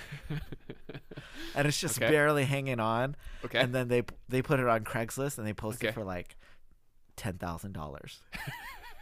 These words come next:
Speaker 2: For this twenty-two-year-old, <laughs> three hundred fifty thousand mile car. A-,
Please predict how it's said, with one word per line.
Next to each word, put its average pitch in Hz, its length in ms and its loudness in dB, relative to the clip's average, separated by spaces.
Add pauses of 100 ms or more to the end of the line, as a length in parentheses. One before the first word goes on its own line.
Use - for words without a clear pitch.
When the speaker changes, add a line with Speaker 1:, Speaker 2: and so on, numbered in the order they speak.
(2250)
Speaker 2:
For 156 180 4
this 120 220 0
twenty-two-year-old, 139 1400 4 (460)
<laughs> - 0 - (880)
three 180 200 6
hundred 170 220 8
fifty 170 260 -2
thousand 147 520 8
mile 135 400 6
car. 113 580 6 (1700)
A-, 147 100 0